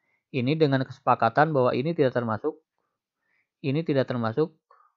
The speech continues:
ya, ini tidak termasuk, ini tidak termasuk. Ya. Garis-garis ini tidak termasuk,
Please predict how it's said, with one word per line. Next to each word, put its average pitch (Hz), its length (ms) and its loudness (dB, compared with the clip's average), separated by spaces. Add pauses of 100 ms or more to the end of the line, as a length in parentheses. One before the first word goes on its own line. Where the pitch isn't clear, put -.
(460)
ya, 110 180 -8 (480)
ini 139 220 -4
tidak 139 180 0
termasuk, 123 460 -4
ini 139 100 -4
tidak 123 240 -2
termasuk. 117 400 -10 (1300)
Ya. - 160 -16 (480)
Garis-garis 123 400 -2
ini 131 160 -2
tidak 139 140 -12
termasuk, 127 260 0